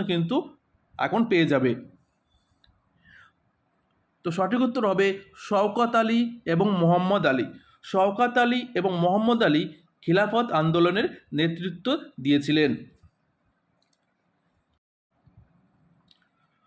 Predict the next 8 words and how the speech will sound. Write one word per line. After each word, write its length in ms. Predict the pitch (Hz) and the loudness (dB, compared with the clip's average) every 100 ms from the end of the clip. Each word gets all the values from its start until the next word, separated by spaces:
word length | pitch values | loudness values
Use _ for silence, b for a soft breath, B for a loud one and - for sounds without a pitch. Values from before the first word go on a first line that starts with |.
| _ _ _ _ _ _ - | _ _ _ _ _ _ -18
দু 240 | 120 135 202 | -6 -2 2
হাজার 480 | 226 240 262 262 262 262 - _ - | 2 2 4 4 4 -2 -16 _ -4
উনিশ 400 | 160 196 233 - | 0 2 2 2
সালের 300 | 247 240 247 240 - 139 | 2 4 4 0 -6 -4
আগস্ট 380 | 170 202 233 - | 0 2 0 0
পর্যন্ত 500 | 208 202 175 214 202 147 131 - b b b - | 0 2 2 2 4 2 2 -4 b b b -18
ভারত 420 | 120 131 160 226 | -4 0 2 2
সরকার 440 | 226 240 226 170 | 2 2 2 2